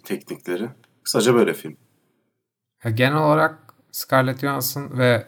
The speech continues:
Speaker 2: Adam Driver'ın oyunculuğu çok iyi. Gerçekten böyle bunalmış bir çift havasını veriyor. Çekimler de kusursuz. Çok sade ve basit bir hikayeyi çok iyi bir şekilde anlatıyor. İlişki filmi sevenlere, gerçekçi tarzda filmler sevenlere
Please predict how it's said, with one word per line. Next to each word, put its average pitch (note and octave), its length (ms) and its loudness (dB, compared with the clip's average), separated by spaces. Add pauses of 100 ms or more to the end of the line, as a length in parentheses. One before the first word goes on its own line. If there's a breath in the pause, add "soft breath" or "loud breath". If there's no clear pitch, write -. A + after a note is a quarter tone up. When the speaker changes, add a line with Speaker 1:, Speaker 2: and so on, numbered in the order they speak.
Speaker 2:
Adam B2+ 260 0
Driver'ın B2+ 460 2
oyunculuğu A#2+ 720 0 (160)
çok - 280 -6
iyi. E2 140 -8
Gerçekten A2 520 2
böyle G#2 200 -2
bunalmış G#2+ 460 0
bir G#2+ 60 -12
çift A2 240 -6
havasını G#2 400 -2
veriyor. G#2+ 380 2 (600)
Çekimler A2 500 0
de G#2+ 100 -6
kusursuz. - 760 -8 (180)
Çok - 240 -10
sade D3+ 380 4
ve D3+ 140 0
basit D3+ 340 -4
bir B2 60 -4
hikayeyi A2+ 640 -4 (120)
çok - 380 -8 (200)
iyi D3+ 180 0
bir G#2 40 0
şekilde G#2 400 -2
anlatıyor. F#2+ 500 -4 (460)
İlişki B2 440 0
filmi A2+ 300 0
sevenlere, F#2 640 -4 (240)
gerçekçi B2 500 -4
tarzda G2+ 300 0
filmler F#2+ 420 -6
sevenlere F#2+ 600 -4